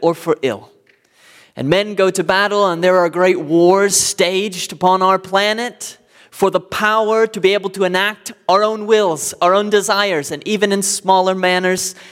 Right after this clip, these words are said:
whether in a household with children and spouse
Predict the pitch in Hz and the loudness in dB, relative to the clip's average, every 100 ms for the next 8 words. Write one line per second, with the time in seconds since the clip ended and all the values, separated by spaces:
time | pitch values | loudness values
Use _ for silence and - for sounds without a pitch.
0 | - - - 156 165 170 170 180 190 - | -20 -8 0 4 4 2 -2 -2 -4 -2
1 | 180 175 151 147 147 - 180 170 165 165 | 2 2 2 0 -2 -2 2 2 2 0
2 | 156 147 - - 156 160 160 - | -2 -4 -4 -2 -2 -2 -6 -10